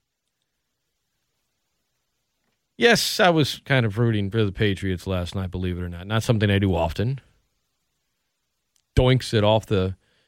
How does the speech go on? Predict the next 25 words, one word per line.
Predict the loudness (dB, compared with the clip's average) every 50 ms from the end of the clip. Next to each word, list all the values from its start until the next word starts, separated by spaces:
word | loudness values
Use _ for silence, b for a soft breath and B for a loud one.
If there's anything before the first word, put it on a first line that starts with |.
| _ _
field | _ -4 0 2 2 2 2
goal, | 2 2 0
which, | 0 -2 0 0
like, | 2 2 0 -2 -6
eh, | -14 -14 -16 -18 _ _ _ _ _ _ _ _ _ _ _ _ _ _ _ _ _ _ -14 -14 -10 -6
Sean | -2 2 2 4 4 2 2
Payton | 2 4 4 2 2 0 -2
yesterday, | -2 -2 -4 -6 -10 -12 -12 -12 -12 -12 -12
if | -10 -6
we're | 0
gonna | 0 2 4
get | 4 4
on | 4 4 2
the | 0
Saints, | -2 -4 -4 -4 -6 -8 -14 -20 -20 -20 _ _ _ _ _ _ -8
w-, | -6 -4 -4 -4
play | -4 -2 0 2 2 2
calling | 2 2 2 4 4 2 2 -2
has | -4 -4
been | -4 -6
a | -6
big | -4 0 2 2 4 4 2 2 0 -2
topic | 0 0 0 2 2 2
of | 2 2
discussion | 0 0 -2 -2 -2 -2 -2 -2 -8 -14 -16